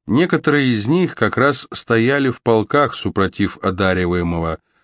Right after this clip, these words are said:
«Великое архистратиже, господин Михаиле, помози рабу своему Фёдору», гласила надпись, отчеканенная на золотой пластине.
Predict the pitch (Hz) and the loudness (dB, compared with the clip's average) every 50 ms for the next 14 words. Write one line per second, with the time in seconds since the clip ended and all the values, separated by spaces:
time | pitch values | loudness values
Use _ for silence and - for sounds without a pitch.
0 | _ _ _ _ _ _ _ _ _ - - 82 98 104 110 143 202 208 - - | _ _ _ _ _ _ _ _ _ -12 -6 -2 0 2 2 2 0 0 0 2
1 | 165 160 156 156 156 156 147 151 - - 117 117 107 - - 123 107 - - - | 2 4 4 4 2 2 0 0 0 0 0 0 0 -2 -2 -4 -4 -4 -2 0
2 | 98 92 90 - - 165 185 151 127 139 143 139 135 123 _ _ _ _ _ _ | 0 0 0 0 -2 0 0 0 2 2 2 0 0 -2 _ _ _ _ _ _
3 | - 87 87 104 101 90 - - - 135 135 120 104 107 101 95 92 92 87 - | -8 -2 0 0 0 0 -2 0 2 2 2 4 4 2 4 4 2 0 -2 0
4 | 101 92 92 104 135 156 151 143 143 139 127 - _ _ _ _ _ _ _ - | 0 2 2 2 2 2 0 2 0 0 -2 -6 _ _ _ _ _ _ _ -2
5 | 104 101 101 101 98 87 85 127 165 156 131 107 95 101 120 135 127 - - 104 | 0 2 4 4 2 2 0 0 2 2 2 0 0 2 2 0 0 0 0 2
6 | 101 98 95 98 107 107 101 - - - 92 101 107 107 104 90 80 95 90 90 | 2 4 4 4 4 2 2 -2 -4 -2 2 2 4 4 2 2 0 0 2 2
7 | 87 87 85 78 73 _ _ _ _ _ _ - 87 98 101 87 - - 92 87 | 2 2 0 -2 -4 _ _ _ _ _ _ -4 -2 0 0 0 -2 -2 -2 -2
8 | 87 85 85 90 107 131 127 - 135 120 - - 92 - - - 95 - - 95 | 0 0 2 2 0 0 0 -2 -6 -6 -4 -6 -8 -6 -6 -6 -6 -4 -2 0
9 | 92 92 90 90 90 90 90 92 87 - 90 92 87 92 92 92 87 - 87 82 | 0 0 0 0 0 0 0 0 0 0 -2 -2 0 0 0 0 0 -2 -4 -6
10 | 78 - 92 92 - - - - 87 78 71 69 64 | -2 -2 -2 -2 -4 -6 -10 -10 -8 -8 -8 -10 -14